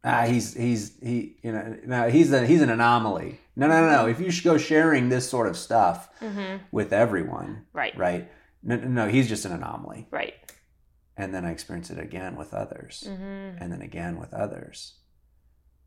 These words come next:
Speaker 1: And then I started to, like, pick and choose, like, little, little breadcrumbs to drop with
Speaker 2: Mm-hmm.
Speaker 1: people that I really cared about. And they didn't shame me either.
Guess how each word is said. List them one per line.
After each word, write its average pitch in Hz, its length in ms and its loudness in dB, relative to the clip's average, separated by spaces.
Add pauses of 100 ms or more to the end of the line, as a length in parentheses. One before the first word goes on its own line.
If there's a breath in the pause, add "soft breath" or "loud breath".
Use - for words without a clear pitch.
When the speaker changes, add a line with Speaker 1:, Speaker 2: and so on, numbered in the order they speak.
Speaker 1:
And 90 200 -8
then 107 120 -2
I 113 100 -2
started 85 420 -6
to, 85 180 -8
like, 85 300 -10
pick 98 200 -8
and 87 120 -8
choose, 95 380 -6
like, 85 160 -8
little, 87 560 -8
little 90 200 -8
breadcrumbs 113 640 -6
to - 100 -10
drop 87 300 -4
with 95 140 -6
Speaker 2:
Mm-hmm. - 140 -8
Speaker 1:
people 90 180 -8
that 87 100 -4
I 82 40 -2
really 87 380 -6
cared 87 300 -6
about. 117 400 -8 (1040 soft breath)
And 87 120 -8
they 110 120 -4
didn't 120 180 -6
shame 90 300 -10
me 110 180 -8
either. 120 320 -12